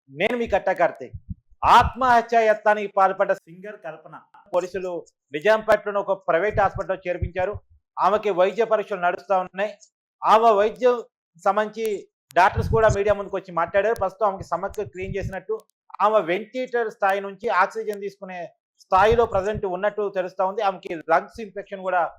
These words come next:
వచ్చినట్టు తెలుస్తా ఉంది. అయితే ఇప్పుడు కల్పన ఆత్మహత్య చుట్టూ అనేక వివాదాలు నడుస్తా ఉన్నాయి. ఈ వివాదాలు పక్కన పెట్టేస్తే, ఒక స్థాయి లేనటువంటి వాళ్ళు, మెచ్యూరిటీ లేనటువంటి వాళ్ళు, మానసిక స్థితి బాగలేనటువంటి వాళ్ళు, ఆ, ఆత్మహత్య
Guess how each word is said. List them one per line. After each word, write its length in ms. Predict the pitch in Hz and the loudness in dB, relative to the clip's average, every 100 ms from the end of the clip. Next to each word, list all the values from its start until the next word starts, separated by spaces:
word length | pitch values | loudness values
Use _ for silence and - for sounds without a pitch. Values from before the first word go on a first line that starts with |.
| - _ | -20 _
వచ్చినట్టు 340 | 165 170 220 185 | -8 -2 -2 -2
తెలుస్తా 260 | 160 147 | -8 -10
ఉంది. 380 | 113 _ - - - | -12 _ -16 -14 -4
అయితే 560 | 156 226 254 190 165 208 - _ _ - | -4 2 4 4 2 0 -12 _ _ -16
ఇప్పుడు 300 | - 214 254 - | 0 2 4 4
కల్పన 360 | 202 247 254 247 | 2 4 2 4
ఆత్మహత్య 680 | 247 233 196 220 214 240 - 226 | 4 6 4 2 0 -4 -4 -6
చుట్టూ 180 | - | 0
అనేక 420 | 240 196 233 247 226 | 2 4 2 2 0
వివాదాలు 460 | 214 208 208 226 | 0 2 4 4
నడుస్తా 360 | 202 196 - 180 | 2 -2 -4 -8
ఉన్నాయి. 220 | 143 113 _ _ - - - - - - | -8 -14 _ _ -20 -16 -16 -10 -8 -6
ఈ 280 | 185 240 226 156 | -6 -2 -2 0
వివాదాలు 500 | 175 240 254 247 233 | 4 6 8 6 6
పక్కన 300 | 226 - 202 | 0 -2 -4
పెట్టేస్తే, 560 | 190 - 165 - 226 220 _ _ - - | -4 -4 -4 -4 -6 -6 _ _ -8 -2
ఒక 140 | 214 | -2
స్థాయి 380 | - 214 226 240 | 0 4 4 4
లేనటువంటి 480 | 233 226 220 214 220 | 0 0 -2 -2 -2
వాళ్ళు, 220 | 214 220 | 2 2
మెచ్యూరిటీ 560 | 196 202 - - - | 0 -6 -10 -10 -2
లేనటువంటి 480 | 220 214 220 214 208 | 0 0 -2 -4 -4
వాళ్ళు, 280 | 214 214 196 | 0 0 0
మానసిక 360 | 190 202 - 196 | -2 -2 -4 -14
స్థితి 300 | - - 214 | -14 -8 -2
బాగలేనటువంటి 680 | 185 196 208 214 202 208 202 | 2 2 0 -4 -6 -4 -2
వాళ్ళు, 300 | 208 214 196 175 _ _ _ _ _ 180 196 | -2 -2 -4 -8 _ _ _ _ _ -6 -2
ఆ, 300 | 190 180 170 - 160 | 0 -2 -4 -6 2
ఆత్మహత్య 400 | 196 208 247 240 | 2 2 -4 -2